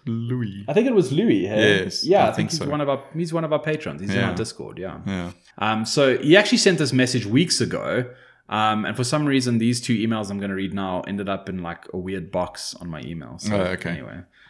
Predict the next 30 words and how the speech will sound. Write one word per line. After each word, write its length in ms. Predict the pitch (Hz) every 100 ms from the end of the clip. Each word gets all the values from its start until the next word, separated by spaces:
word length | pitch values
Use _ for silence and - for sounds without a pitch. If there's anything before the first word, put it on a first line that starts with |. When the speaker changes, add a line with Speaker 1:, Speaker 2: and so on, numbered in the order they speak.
| _ _
Speaker 2:
here 180 | 123 117
I 40 |
was 180 | 98 92
thinking 320 | 98 87 85
I 80 | 82
was 100 | 82
technologically 680 | - 87 85 82 78 82 78
savvy, 400 | - 76 78 64
but 280 | - 60 - 123
Speaker 1:
<laughs> 180 | - 120
Speaker 2:
no, 320 | 123 117 - 120
guess 260 | 87 85 -
not. 280 | 60 80 - - - - - - _ -
But 120 | 120
I 60 |
found 260 | 123 147 135
it 80 | 110
eventually. 720 | 107 110 - 185 226 - -
So 160 | 117 127
he 80 |
says 180 | 123 127
he 140 | 120 120
finished 260 | 135 127
listening 240 | 123 123 117
to 100 | 113
our 60 | 98
episode 220 | - 104
on 120 | 95
eighteen 240 | 107 - 104
forty-nine. 840 | 107 92 90 95 87 53 92 117